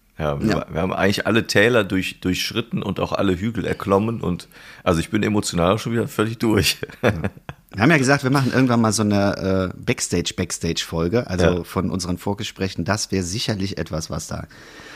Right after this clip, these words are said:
Speaker 2: reingehört. Aber wir wollen natürlich jetzt nicht, äh, davon erzählen, was wir vorher erzählt haben, sondern wir wollen in Folge siebenundsiebzig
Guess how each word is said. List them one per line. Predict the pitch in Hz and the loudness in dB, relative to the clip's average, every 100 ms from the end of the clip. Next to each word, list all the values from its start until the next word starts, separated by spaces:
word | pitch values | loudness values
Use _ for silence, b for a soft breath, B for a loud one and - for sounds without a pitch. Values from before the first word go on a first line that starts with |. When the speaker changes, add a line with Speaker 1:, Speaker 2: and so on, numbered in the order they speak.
| B - | B -6
Speaker 2:
reingehört. | 80 78 82 82 - | -2 -2 -4 -6 -4
Aber | 123 131 104 | 0 2 2
wir | 90 | 2
wollen | 95 120 | 4 4
natürlich | 101 - 101 | 4 2 0
jetzt | 98 82 | 0 0
nicht, | 104 104 - | 0 0 -2
äh, | 78 90 87 | -2 0 0
davon | 80 87 82 | -2 -2 -4
erzählen, | 80 - 82 80 | -4 -2 -2 -2
was | 82 - | -2 -4
wir | 82 | -4
vorher | 127 127 120 - | -2 0 2 0
erzählt | 90 - 90 90 | -2 0 0 0
haben, | 90 85 | -2 -2
sondern | 82 82 80 80 | -2 -2 -2 0
wir | 104 156 | 0 2
wollen | 110 107 101 | 2 2 0
in | - 85 | -4 -4
Folge | 82 85 82 | -4 -4 -4
siebenundsiebzig | 82 98 82 82 - - 82 - | -4 -6 -4 -6 -6 -6 -4 -6